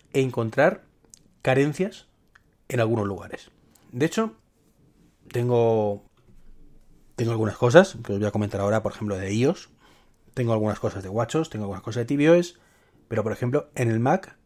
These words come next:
no he encontrado absolutamente ninguna cosa que diga, "Mm, me gustaría que estuviera esto". Sí, todo se puede mejorar, por supuesto, mm, pero novedades así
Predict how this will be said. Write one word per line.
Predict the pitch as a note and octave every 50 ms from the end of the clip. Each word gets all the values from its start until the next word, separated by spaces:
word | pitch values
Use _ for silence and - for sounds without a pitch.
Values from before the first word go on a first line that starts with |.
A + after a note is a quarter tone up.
| _ _
no | - C3 B2 A#2+ B2 C#3
he | D#3
encontrado | E3+ E3+ - B2+ A#2+ A2+ A#2 C#3 F3 E3+
absolutamente | - - - B2+ - - D#3 D3 D3 C#3 - - A#2
ninguna | A#2+ A#2 A2 A2 B2 C#3+ D3 C#3
cosa | - C3+ E3 G#3+ A#3+ - - _ _ -
que | - A2+
diga, | A2+ A2 G#2 G2 G#2+ - _ _ _ _ _ -
"Mm, | G3+ A#3 A3+ G#3+ F3 C3 G#2+ - - _ _ _ _ _ _ -
me | B2+ A#2
gustaría | A2+ A#2 A2+ - - G2+ G#2 C3+ D#3
que | D#3
estuviera | B2 - B2+ A#2+ G#2 G2 A2+
esto". | A#2+ - - - - _ _ _ _ _ _ _ _ _ _ _ _ _ _ _
Sí, | - A3+ G#3
todo | F3+ E3
se | C3 - A#2
puede | A2+ A#2 A2+
mejorar, | G#2 - A#2+ B2 C#3 C3
por | - F#2+
supuesto, | G#2+ G#2+ C#3+ F3 - - - F3+ F#3+ F#3+ E3 C3
mm, | A#2 A2+ A2 G#2+ G#2+ G#2+ G#2 G2+ G2+ G2+ - -
pero | - F#2+ F#2+ F#2 F2+ F2 - - _ _ _ _ _ _ _ _ _ _ _ _ _ _ _ _ _ _ _ _ _ _ _ _ _ _ _ -
novedades | - B2 A#2+ A#2 A2+ A#2 B2 B2 A#2+ A#2 A#2 C3 D#3 E3+ E3 D#3
así | C3+ - E3+ E3+ E3 - -